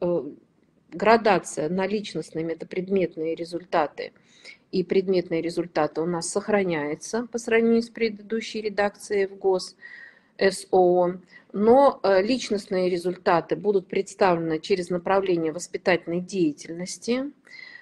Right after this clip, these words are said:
э, и, соответственно, э, метапредметные результаты, они тоже, э, систематизированы, они систематизированы по видам У У Д,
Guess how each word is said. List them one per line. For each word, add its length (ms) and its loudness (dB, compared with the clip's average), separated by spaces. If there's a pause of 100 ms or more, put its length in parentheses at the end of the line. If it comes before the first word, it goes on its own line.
(160)
э, 380 2 (380)
и, 480 2 (2000)
соответственно, 1200 2 (300)
э, 40 -2 (720)
метапредметные 920 2
результаты, 760 2
они 240 -4
тоже, 720 -2
э, 400 0
систематизированы, 1400 0
они 240 0
систематизированы 760 -2
по 200 4
видам 360 -4
У 180 -2
У 40 0
Д, 160 4